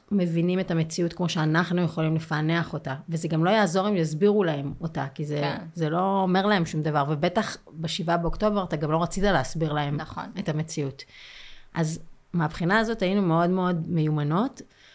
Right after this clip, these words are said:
Speaker 1: אבל אני חושבת, אני יכולה להעיד על עצמי, שאני מרגישה שזה גם היה מין, אה, גם הצלה בשבילי. זה לא היה רק, אה, אה, מחשבה על, זה היה הדדי.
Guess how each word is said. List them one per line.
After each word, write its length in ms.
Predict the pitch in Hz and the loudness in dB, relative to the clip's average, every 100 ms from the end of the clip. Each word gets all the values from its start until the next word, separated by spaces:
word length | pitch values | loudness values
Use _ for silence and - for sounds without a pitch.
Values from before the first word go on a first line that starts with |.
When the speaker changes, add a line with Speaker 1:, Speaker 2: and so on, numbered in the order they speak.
| - | -10
Speaker 1:
אבל 260 | 202 165 160 | -2 4 4
אני 160 | 156 170 | 4 2
חושבת, 280 | 160 240 269 | 2 0 2
אני 80 | 170 | 0
יכולה 240 | 165 208 | 2 4
להעיד 260 | 202 175 202 | 4 2 2
על 100 | 160 | 0
עצמי, 380 | 160 196 233 | 0 0 0
שאני 420 | 262 202 - 180 180 | 0 -4 -2 0 2
מרגישה 400 | 208 175 - 196 | 0 -2 -4 -4
שזה 260 | 220 165 | -2 -2
גם 220 | 156 151 | 0 0
היה 240 | 151 156 165 | 0 0 2
מין, 260 | 185 185 | 0 2
אה, 60 | 170 151 147 147 151 147 143 _ _ _ _ _ - - - | 0 0 -2 -2 -2 -4 -6 _ _ _ _ _ -20 -16 -4
גם 160 | 175 156 - | -2 -2 -4
הצלה 420 | 160 - 165 175 | -6 -2 2 2
בשבילי. 460 | 175 - 156 160 - - - | 0 -2 0 0 -2 -6 -8
זה 160 | 165 151 | -6 -2
לא 80 | 160 | 2
היה 280 | 175 170 160 | 2 4 2
רק, 300 | 160 160 165 | 2 -2 -4
אה, 460 | 151 147 147 147 151 - - - - - _ | -2 -2 -4 -6 -8 -12 -20 -20 -20 -20 _
אה, 320 | 185 156 151 160 160 | -2 0 0 -4 -4
מחשבה 720 | 185 165 - 214 151 165 165 160 | -4 -4 -4 -4 0 2 2 0
על, 340 | 160 156 151 151 - - - | -2 -2 -2 -6 -10 -16 -14
זה 340 | 185 170 170 156 | -10 -6 0 2
היה 180 | 170 | 2
הדדי. 400 | 190 160 147 170 | 2 0 2 0